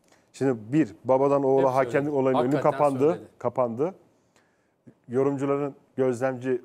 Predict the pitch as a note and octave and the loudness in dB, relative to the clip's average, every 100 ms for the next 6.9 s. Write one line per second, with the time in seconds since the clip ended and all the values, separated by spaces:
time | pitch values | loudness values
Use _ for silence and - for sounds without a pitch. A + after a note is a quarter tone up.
0 | - B2+ B2 A#2 B2+ B2+ C#3+ - C#3 C3+ | -6 -2 -2 -2 -4 -2 -4 -4 -4 -4
1 | B2 A#2+ B2 A#2+ C3 A#2+ A2 C3 B2+ B2+ | -6 -4 -4 -4 -4 -8 -6 -4 -4 -4
2 | C#3 C#3 A2 C3+ - B2+ - A#2+ B2+ C#3 | -6 -6 -2 -2 -2 -10 -2 -2 0 -2
3 | A#2+ A#2+ D#3 - _ _ _ _ _ _ | -4 -6 -10 -16 _ _ _ _ _ _
4 | _ - A2+ C#3 D3+ E3 D#3 - D#3+ E3 | _ -16 -8 -4 0 0 -2 -2 -4 -4
5 | - _ _ A2+ - D3 D#3 D3+ C#3+ C#3 | -12 _ _ -10 -8 -6 -2 -2 0 0
6 | C3 D#3 C#3 C#3+ C#3 C3+ B2+ C#3 | -2 -4 -8 -6 -4 -4 -4 -6